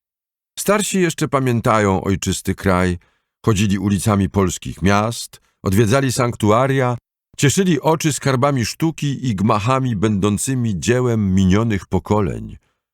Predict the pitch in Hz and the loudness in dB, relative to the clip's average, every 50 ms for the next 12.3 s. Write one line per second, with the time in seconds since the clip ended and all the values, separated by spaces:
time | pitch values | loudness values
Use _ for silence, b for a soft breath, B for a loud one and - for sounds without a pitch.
0 | _ _ - 82 90 110 110 101 85 78 - - - - - 80 90 117 147 143 | _ _ -4 0 2 2 2 2 0 -2 -6 -8 -10 -6 -2 0 0 2 2 0
1 | 156 143 127 120 117 - - - - - 69 67 69 113 - 98 101 113 117 - | 0 -2 -2 -2 -4 -6 -8 -8 -8 -6 -6 -4 -4 -2 0 0 0 0 -2 -2
2 | 120 113 113 107 - _ _ _ _ _ _ _ _ _ _ _ _ - 98 131 | -2 -2 -2 -4 -6 _ _ _ _ _ _ _ _ _ _ _ _ 0 2 4
3 | 160 185 202 208 196 139 147 175 165 156 175 160 - - 131 120 101 - 135 139 | 4 4 2 2 2 2 2 2 2 2 0 0 0 -2 -2 0 0 0 0 0
4 | 147 147 135 127 123 117 110 98 92 95 - - 78 73 78 87 95 95 87 b | 0 0 0 0 0 0 0 0 0 -2 -2 -2 0 0 2 2 2 0 0 b
5 | b b b b b _ - 95 135 135 139 127 113 - - 120 127 131 127 120 | b b b b b _ -2 2 2 4 2 2 0 -2 -2 -2 -2 -2 -2 -2
6 | - 180 185 165 120 82 b b b b b - 139 127 - - 170 170 190 185 | -2 0 0 0 -2 -4 b b b b b -2 0 0 0 0 0 0 0 0
7 | - - 175 131 87 71 69 98 135 143 143 139 - - - - - - 135 135 | -2 -2 -2 -4 -4 -2 2 2 2 2 2 0 -4 -8 -10 -12 -8 -6 -6 -4
8 | 135 139 147 117 87 98 98 92 85 90 95 110 120 - - - 151 - 64 50 | -2 -4 -4 -4 -2 -2 0 0 0 0 -2 -2 -4 -6 -8 -8 -6 -6 -6 -6
9 | - - - - _ _ _ _ _ _ _ _ _ _ _ - 160 208 247 262 | -8 -10 -16 -20 _ _ _ _ _ _ _ _ _ _ _ 0 0 2 2 0
10 | 233 - _ - 147 147 127 117 104 107 117 120 - - - 127 113 131 131 127 | -2 -2 _ 0 2 2 2 2 2 0 -2 -4 -6 -6 -6 -4 -2 -2 -2 0
11 | 131 131 131 - - - 92 85 - - - 117 107 101 113 147 160 160 175 175 | -2 -4 -4 -6 -6 -4 -4 -4 -4 -2 -2 -2 -2 -2 -2 0 0 0 0 -2
12 | - - 107 85 69 | -2 -2 -4 -4 -4